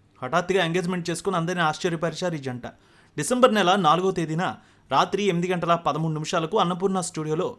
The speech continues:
వీరిద్దరి వివాహం ఘనంగా జరగబోతోంది. కేవలం మూడు వందల మంది అతిథులను మాత్రమే పెళ్లికి ఆహ్వానించారు.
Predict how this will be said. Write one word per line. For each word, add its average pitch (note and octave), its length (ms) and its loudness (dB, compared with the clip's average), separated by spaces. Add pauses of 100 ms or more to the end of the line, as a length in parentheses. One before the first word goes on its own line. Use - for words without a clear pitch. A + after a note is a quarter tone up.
వీరిద్దరి C#3+ 340 -2
వివాహం D#3 380 0
ఘనంగా C#3 280 -4
జరగబోతోంది. C3 640 -8 (420)
కేవలం G#3 240 4 (100)
మూడు G3 160 4
వందల G#3 220 2
మంది G#3+ 240 2
అతిథులను F#3 420 0
మాత్రమే E3 440 -2
పెళ్లికి D#3+ 260 -6
ఆహ్వానించారు. C3 600 -6